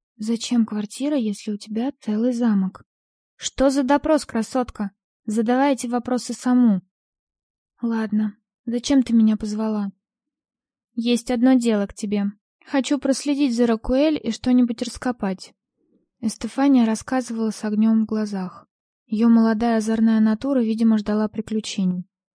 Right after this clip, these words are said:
"Почему? Я думала, ты от меня хотела избавиться. А чем она провинилась?"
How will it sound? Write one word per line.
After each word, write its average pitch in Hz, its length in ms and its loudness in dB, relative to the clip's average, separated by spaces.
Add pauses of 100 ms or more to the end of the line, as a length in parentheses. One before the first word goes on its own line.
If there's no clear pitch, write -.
(220)
"Почему? 233 560 2 (460)
Я 233 140 -2
думала, 254 380 4
ты 247 140 -2
от 247 140 -4
меня 247 260 4
хотела 208 420 -4
избавиться. 196 680 -6 (100)
А 214 100 0
чем 254 240 2
она 262 220 6
провинилась?" 202 760 0